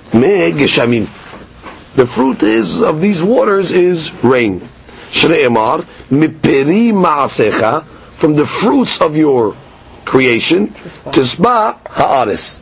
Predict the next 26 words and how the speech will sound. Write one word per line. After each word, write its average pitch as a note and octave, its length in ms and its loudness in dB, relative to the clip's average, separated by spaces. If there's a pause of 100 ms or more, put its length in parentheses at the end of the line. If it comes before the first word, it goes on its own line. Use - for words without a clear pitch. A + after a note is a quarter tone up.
(400)
The B2+ 120 4
land F#3 300 0
will F3 80 0
become F#3 640 0 (200)
satiated. G2+ 760 0 (880)
Now A#2+ 100 4
she F3 220 0
says, - 520 -2 (320)
"ופירותיהם B2 760 0
מגשמים." B2+ 580 0 (100)
The B2+ 100 2
fruit A#3 480 -2
of D3+ 160 0
that F3 200 0
water E3 340 2
in D3+ 60 0
the C#3 120 2
heavens D#3 580 -2 (280)
is C3 140 2
what's D3 180 0
called D#3 220 0
rain. A#2+ 340 0 (440)
"משום G#3 400 2
לשנה G3+ 340 0
דקרא E3+ 360 -2
נקטתי, A#2 720 -2